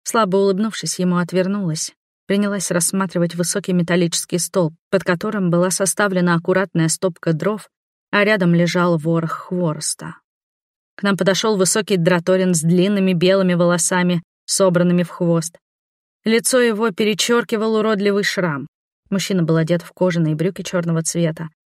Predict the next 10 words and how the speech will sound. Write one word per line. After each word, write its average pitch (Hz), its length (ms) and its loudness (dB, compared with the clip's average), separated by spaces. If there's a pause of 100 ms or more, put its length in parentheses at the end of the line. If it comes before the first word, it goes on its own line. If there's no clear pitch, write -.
(120)
а 196 120 2
торс 240 400 0
прикрыт 202 580 -2
кожаными 190 500 2
ремнями. 160 600 0 (960)
«Передаю 202 540 4
приговорённую 180 760 2
в 165 80 2
руки 170 260 0
палача», — 170 640 -2